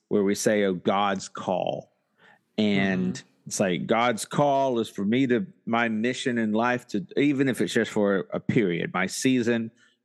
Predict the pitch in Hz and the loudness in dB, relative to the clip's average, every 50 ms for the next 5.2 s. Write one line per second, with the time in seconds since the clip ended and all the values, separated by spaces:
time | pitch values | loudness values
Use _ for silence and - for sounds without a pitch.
0 | _ _ - 98 104 190 - 202 175 113 131 143 143 120 113 - - - - 110 | _ _ -2 -2 -2 0 0 0 2 4 2 4 4 2 0 0 -2 -6 -6 -8
1 | - - - 135 147 160 - - 139 139 135 - - - 147 131 104 - - - | -6 -2 0 0 0 0 0 2 0 0 0 -2 -2 0 0 0 0 -2 -6 -12
2 | - - - 90 - - 101 98 104 127 143 156 160 139 120 - 143 135 107 - | -12 -10 -10 -6 -4 -4 -2 0 0 2 2 2 0 -2 -4 -4 -4 -4 -4 -6
3 | 117 - - 139 113 110 101 92 90 90 87 90 87 - - 104 98 101 98 - | -6 -2 0 0 2 2 2 2 0 0 0 -2 -2 -2 -2 0 0 0 -2 -4
4 | _ _ - - - - - _ _ 156 147 160 151 - - 120 110 107 113 107 | _ _ -20 -20 -20 -20 -20 _ _ 2 2 2 2 0 0 0 2 2 2 2
5 | 107 98 - - | 2 0 -2 -6